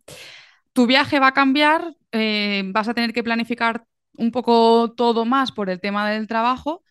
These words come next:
¿Y qué vas a hacer entonces con el hecho de quedarte en los sitios? O sea, ¿vas a estar más tiempo en los sitios para poder así como tener una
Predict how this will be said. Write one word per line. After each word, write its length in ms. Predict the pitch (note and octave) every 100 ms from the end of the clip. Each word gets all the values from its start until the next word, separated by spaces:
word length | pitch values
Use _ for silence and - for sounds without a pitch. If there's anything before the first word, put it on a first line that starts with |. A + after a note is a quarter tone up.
| _ _ _ _ _
¿Y 400 | B3+ B3 A#3+ A#3
qué 120 | A#3+
vas 160 | A#3+ C4
a 40 | B3+
hacer 200 | C#4 C4+
entonces 600 | B3+ C4+ B3+ B3 A#3+ -
con 200 | B3 A#3+
el 140 | A#3+
hecho 240 | A#3+ B3 A#3+
de 100 | A#3+
quedarte 340 | A#3 A3+ A3+
en 80 | A3
los 200 | A3 -
sitios? 400 | D#4+ - F3+ F3+
O 40 |
sea, 160 | F#3+ G3
¿vas 160 | F#3 B3+
a 60 |
estar 340 | A#3 C4 C4 -
más 500 | - B3 B3+ B3 -
tiempo 720 | - B3 B3+ A#3 A#3 A3 A3 - _ _ _ _ _
en 140 | A#3+ A3+
los 180 | A#3 A3+
sitios 760 | C4+ C#4 E4 F#4+ A4+ - - _ _ _ _ _
para 260 | - A3+ A3
poder 280 | G#3+ G#3+ G#3+
así 220 | G#3+ A#3+
como 220 | G#3+ G#3
tener 260 | G3+ G#3 G#3+
una 460 | G#3 G#3 G3+ G3